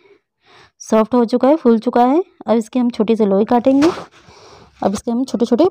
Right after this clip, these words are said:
पेड़े बना के तैयार करेंगे। ये देखिए इस तरीके से हमें लोई काट लेनी है, चाहे चाकू से काटे चाहे हाथ से काटे, आप, आपको जैसे सही लगे उस टाइप से हम काट सकते हैं। बस इस तरीके से सारी लोइयों को हम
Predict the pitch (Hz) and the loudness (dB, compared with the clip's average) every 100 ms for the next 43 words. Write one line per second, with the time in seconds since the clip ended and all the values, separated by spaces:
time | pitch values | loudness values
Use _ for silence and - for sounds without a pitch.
0 | - 220 220 226 220 254 233 214 220 240 | 0 0 0 -2 -2 0 2 4 4 2
1 | 254 262 359 - - - - - _ _ | 2 0 -2 -6 -20 -20 -20 -20 _ _
2 | _ _ _ _ _ _ _ _ _ _ | _ _ _ _ _ _ _ _ _ _
3 | _ _ _ 294 202 196 208 240 220 226 | _ _ _ -10 -6 -4 0 -2 0 -2
4 | 208 226 240 226 262 233 226 226 208 233 | 0 0 2 2 4 2 2 0 0 0
5 | 247 262 294 349 - _ _ _ _ _ | 0 2 2 0 -2 _ _ _ _ _
6 | _ _ _ 220 214 226 208 240 262 254 | _ _ _ -6 0 0 0 -2 -2 0
7 | 247 269 285 247 220 - 254 240 262 262 | 0 0 0 0 -2 -2 -2 -2 0 -2
8 | 262 - _ _ - - _ _ - 226 | -4 -20 _ _ -20 -20 _ _ -10 -8
9 | 214 247 214 220 247 269 302 - 226 220 | -6 -4 -2 0 0 0 -2 -4 2 4
10 | 220 269 247 - 220 220 254 285 302 _ | 4 2 2 -4 -6 -2 0 0 -2 _
11 | - 220 - 247 - 269 359 - _ _ | -6 -4 -4 -4 -2 -2 -2 -6 _ _
12 | _ _ - _ _ _ _ _ _ _ | _ _ -20 _ _ _ _ _ _ _
13 | _ - 202 220 226 - 220 220 233 220 | _ -6 -4 -2 -2 -2 -2 0 0 2
14 | 220 220 214 220 262 285 | 2 4 2 2 -2 -4